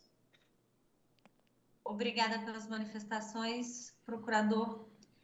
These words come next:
Bom, trata-se de pedido de medida cautelar interposto pela Roraima Energia com vistas à extensão dos efeitos do despacho três mil e noventa e seis de dois mil e dezenove, que decidiu substituir a aplicação do anexo um da resolução oitocentos e um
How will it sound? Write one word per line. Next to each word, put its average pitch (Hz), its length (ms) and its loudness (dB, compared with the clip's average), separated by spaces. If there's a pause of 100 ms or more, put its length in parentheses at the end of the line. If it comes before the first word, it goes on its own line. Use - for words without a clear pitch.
(200)
Bom, 208 180 4
trata-se 240 440 6
de 220 100 -4
pedido 254 320 0
de 262 80 4
medida 240 320 4
cautelar 240 680 6
interposto 220 640 -2
pela 226 160 2
Roraima 220 480 6
Energia 240 540 2
com 262 260 6
vistas 247 360 2
à 240 80 6
extensão 247 500 2
dos 247 140 4
efeitos 233 420 4
do 247 120 0
despacho - 520 6
três 233 220 2
mil 233 160 0
e 240 40 -2
noventa 220 360 0
e 208 60 0
seis 208 200 4
de 208 60 6
dois 208 200 4
mil 208 140 10
e 208 40 8
dezenove, 226 640 8 (360)
que 262 100 -2
decidiu 269 480 4
substituir 277 680 2
a 277 60 10
aplicação 254 520 4
do 226 80 4
anexo 220 480 4
um 254 160 6
da 269 60 6
resolução 226 600 4
oitocentos 214 500 4
e 254 100 6
um 233 280 2